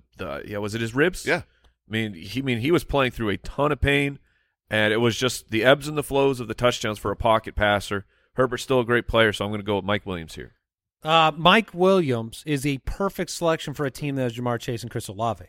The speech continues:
Speaker 2: Mm-hmm.
Speaker 3: Uh, the consistency of Mike Williams isn't there, obviously. Like, the last eighteen games he's played, forty-seven percent of the time it was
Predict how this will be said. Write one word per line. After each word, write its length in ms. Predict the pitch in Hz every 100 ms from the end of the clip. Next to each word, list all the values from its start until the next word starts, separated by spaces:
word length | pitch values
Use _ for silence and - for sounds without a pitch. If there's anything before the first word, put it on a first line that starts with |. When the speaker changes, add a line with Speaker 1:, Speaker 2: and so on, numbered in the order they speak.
| -
Speaker 2:
Mm-hmm. 280 | 98 98 95 - _ _ _ _ -
Speaker 3:
Uh, 280 | 123 123 131 _ _ _ 147
the 180 | 143 147
consistency 640 | 156 - 226 - 190 180
of 60 | 156
Mike 180 | 147 135
Williams 300 | 143 135 127
isn't 220 | 123 110
there, 240 | 107 78 -
obviously. 540 | 117 104 95 - 92 123
Like, 220 | 120 -
the 200 | - 151 147
last 260 | 165 156
eighteen 300 | 160 151 151
games 220 | 143 143 123
he's 100 | 120
played, 460 | 175 160 147 127 _ _ _ -
forty-seven 500 | 160 156 160 143 139
percent 380 | 135 - 156 143
of 60 |
the 80 | 131
time 460 | 127 139 135 131 120 _ _ _ _
it 240 | 135 139 143
was 460 | 135 127 120 -